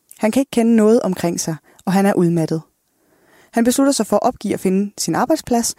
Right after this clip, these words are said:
og beslutter sig for at tage undergrundsbanen hjem igen.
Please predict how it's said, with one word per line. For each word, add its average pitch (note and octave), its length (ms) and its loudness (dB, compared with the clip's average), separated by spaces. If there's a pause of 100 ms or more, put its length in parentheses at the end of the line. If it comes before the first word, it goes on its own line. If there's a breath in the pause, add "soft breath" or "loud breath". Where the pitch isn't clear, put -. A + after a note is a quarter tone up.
(160 soft breath)
og C4 80 -2
beslutter C#4+ 260 2
sig B3+ 140 0
for A#3 100 0
at G#3 60 0
tage - 220 0
undergrundsbanen F3+ 680 0
hjem F3+ 180 0
igen. D#3 260 -6